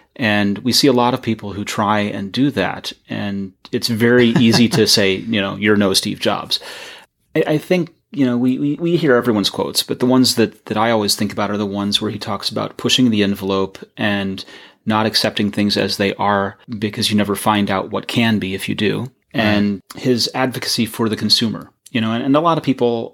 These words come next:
Speaker 1: will, will turn up their noses at that and say, "Oh, come on, with twenty percent margins and thirty percent margins, they were advocating for themselves," which,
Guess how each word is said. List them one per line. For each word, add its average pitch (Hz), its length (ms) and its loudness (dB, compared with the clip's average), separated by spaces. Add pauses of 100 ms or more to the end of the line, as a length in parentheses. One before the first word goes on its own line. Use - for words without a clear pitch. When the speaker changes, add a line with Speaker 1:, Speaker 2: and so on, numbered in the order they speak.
(160)
Speaker 1:
will, 113 380 -2
will 110 100 -6
turn 117 160 -4
up 110 120 -4
their 110 100 -4
noses 104 380 0
at 92 40 -8
that 104 120 -2
and 117 120 -4
say, - 180 0
"Oh, 147 100 4
come 113 260 0
on, 104 180 2
with 104 120 -6
twenty 127 220 0
percent 117 300 0
margins 107 400 -2
and 95 80 -8
thirty 110 200 -6
percent 113 320 -4
margins, 104 340 -8
they 113 80 -6
were 113 80 -4
advocating 107 400 -6
for 110 140 -12
themselves," 107 500 0
which, - 340 2